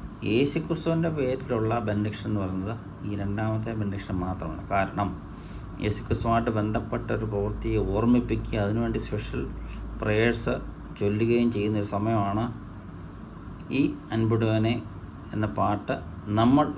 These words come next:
വിശ്വാസികൾ ചൊല്ലുന്ന സമയം. എന്തൊക്കെയാണ് നമുക്ക് നോക്കാം. അതുമായിട്ട് ബന്ധപ്പെട്ട രണ്ട്, ഏഹ്, വേഴ്സസ് ഉണ്ട്. അത് നമ്മൾ, ഏഹ്, വീട്ടിൽ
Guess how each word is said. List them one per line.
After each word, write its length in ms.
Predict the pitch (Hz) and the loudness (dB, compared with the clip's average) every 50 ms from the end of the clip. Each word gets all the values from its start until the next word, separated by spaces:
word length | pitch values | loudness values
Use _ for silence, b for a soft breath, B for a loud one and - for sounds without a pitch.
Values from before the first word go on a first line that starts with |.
| 117 | -4
വിശ്വാസികൾ 460 | 117 110 - 117 117 110 113 113 110 104 - - | -4 -2 -2 -2 -2 0 0 0 0 0 0 0
ചൊല്ലുന്ന 280 | 101 92 95 92 90 - - | -2 -2 -2 -2 -4 -4 -6
സമയം. 200 | 80 73 - - - - - - - - - 117 | -8 -8 -8 -10 -12 -12 -12 -12 -12 -8 0 2
എന്തൊക്കെയാണ് 340 | 120 113 113 110 110 104 92 | 4 4 4 4 2 0 0
നമുക്ക് 160 | 92 95 98 92 | 0 0 -2 -2
നോക്കാം. 200 | 82 78 - - - - - - - - - - - - B B B B B B B B B B B B B B | -4 -4 -6 -10 -12 -12 -10 -10 -10 -10 -10 -12 -12 -12 B B B B B B B B B B B B B B
അതുമായിട്ട് 300 | - 151 156 160 160 151 | 2 6 6 6 6 6
ബന്ധപ്പെട്ട 320 | 160 156 156 165 165 165 165 165 151 139 | 4 6 4 4 4 4 2 2 4 6
രണ്ട്, 200 | 135 143 143 156 170 - - - - - - | 6 6 6 6 4 0 -4 -8 -8 -6 -2
ഏഹ്, 180 | 120 117 120 120 117 113 | 0 2 4 4 4 6
വേഴ്സസ് 340 | 120 127 135 131 - - - | 6 6 6 4 2 -2 -2
ഉണ്ട്. 100 | 117 110 113 | 0 2 2
അത് 60 | 110 113 | 2 4
നമ്മൾ, 160 | 113 113 117 120 - - - - - - - - | 2 2 2 0 -4 -6 -10 -12 -12 -8 -4 -2
ഏഹ്, 200 | 110 107 107 101 98 95 95 95 - - 76 78 104 110 107 110 | 0 0 0 0 0 -2 -2 -4 -6 -6 -4 -2 0 0 2 2
വീട്ടിൽ 260 | 117 110 110 113 127 | 2 2 2 0 -2